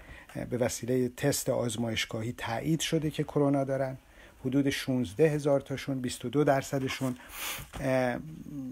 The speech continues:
مشکوک هستند. حدود ده هزار تاشون قطعی بیماری درشون و نزدیک یک درصد فقط واقعاً، اه،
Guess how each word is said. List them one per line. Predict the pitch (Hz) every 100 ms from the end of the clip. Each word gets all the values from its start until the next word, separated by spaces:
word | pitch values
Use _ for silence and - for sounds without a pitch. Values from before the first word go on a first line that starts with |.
| 117 120 131 131 135 139 - 147
مشکوک | 147 131 - - 175 -
هستند. | 160 156 - 156 151 147 -
حدود | 131 127 131 135 127 -
ده | 156
هزار | 147 143 139 131
تاشون | - 123 - 131 123 -
قطعی | - 123 - - 175 175 160 - - - 147
بیماری | 135 143 139 139
درشون | 139 131 135 - 143 139 - - - - - - 147
و | 151 175 175
نزدیک | 165 151 127 160 -
یک | 160 143 214 -
درصد | - 120 117 - 113
فقط | - 113 107 92 -
واقعاً، | 131 127 123 131 127
اه، | - 131 127